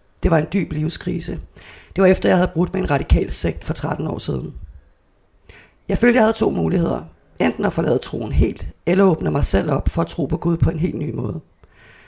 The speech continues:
Den rejse er jeg stadig på, og jeg er meget spændt på at tale med mine gæster om deres tro,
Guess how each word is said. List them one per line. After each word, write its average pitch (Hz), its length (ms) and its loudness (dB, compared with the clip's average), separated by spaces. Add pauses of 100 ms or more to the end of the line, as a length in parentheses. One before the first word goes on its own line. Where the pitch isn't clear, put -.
(180)
Den 156 180 4
rejse 147 300 4
er 196 40 -4
jeg 160 100 -2
stadig 170 300 0
på, - 300 2 (400)
og 156 100 4
jeg 165 60 8
er 160 40 6
meget 165 200 2
spændt - 360 0
på 190 80 6
at 180 80 -2
tale 170 280 2
med 185 100 -2
mine 165 180 -4
gæster - 340 -4
om - 160 -8
deres - 280 0
tro, - 400 -4